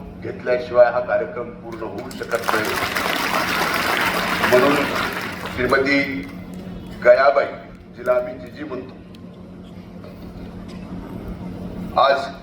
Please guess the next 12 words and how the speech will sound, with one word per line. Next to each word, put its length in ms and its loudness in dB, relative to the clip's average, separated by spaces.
प्रामुख्याने 640 2
इथं 260 -4
उपस्थित 540 -6
आहेत. 200 -12
अण्णाभाऊ 500 4
साठेंच्या 640 4
वर 300 2
बोलायचं 520 6
झालं 300 -2
तर 140 0
अडीच 240 2
तीन 180 -8